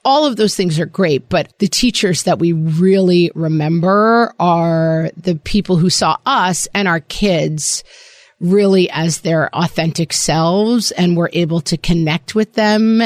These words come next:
and make them love learning. I had a conference over the pandemic with one of my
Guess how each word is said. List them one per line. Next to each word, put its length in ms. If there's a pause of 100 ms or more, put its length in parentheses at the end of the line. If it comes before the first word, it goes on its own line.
(160)
and 720 (120)
make 240
them 200
love 520
learning. 520
I 80
had 220
a 160 (100)
conference 520
over 200
the 80
pandemic 640
with 120
one 160
of 80
my 220